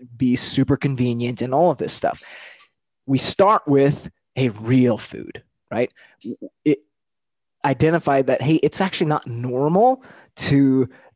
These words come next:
uh, like, be eating all of this stuff. And it's not, it's not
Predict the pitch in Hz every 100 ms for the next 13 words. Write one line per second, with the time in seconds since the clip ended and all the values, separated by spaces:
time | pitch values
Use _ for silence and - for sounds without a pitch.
0 | - 127 110 101 - _ - - 117 113
1 | - - 127 131 131 127 131 143 139 139
2 | 131 135 135 131 135 - 143 - 139 -
3 | - 165 - 233